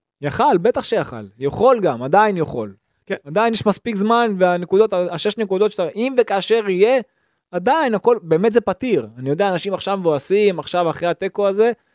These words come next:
Speaker 1: אבל זה באמת פתיר.
Speaker 2: אני, וש-, אה, ושוב, אני חייב גם להגיד
Speaker 1: ו-, ובנוסף עם רכש נכון בינואר,
Speaker 2: או.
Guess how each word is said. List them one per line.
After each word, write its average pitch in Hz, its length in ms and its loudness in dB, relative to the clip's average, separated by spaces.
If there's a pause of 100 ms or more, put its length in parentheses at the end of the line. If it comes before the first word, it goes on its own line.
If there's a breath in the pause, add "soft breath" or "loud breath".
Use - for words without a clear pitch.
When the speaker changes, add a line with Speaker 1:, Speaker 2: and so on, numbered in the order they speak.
(180)
Speaker 1:
אבל 147 360 2
זה 135 220 -6
באמת 143 360 0
פתיר. 175 460 0
Speaker 2:
אני, 123 200 -6
וש-, 127 220 -2
אה, 135 120 0
ושוב, - 220 -4
אני 131 160 0
חייב 165 220 2
גם 160 140 2
להגיד 135 280 0
Speaker 1:
ו-, 233 40 4 (220)
ובנוסף 254 400 2
עם 233 100 -4
רכש 254 300 0
נכון 247 300 -2
בינואר, 262 460 2
Speaker 2:
או. 180 160 0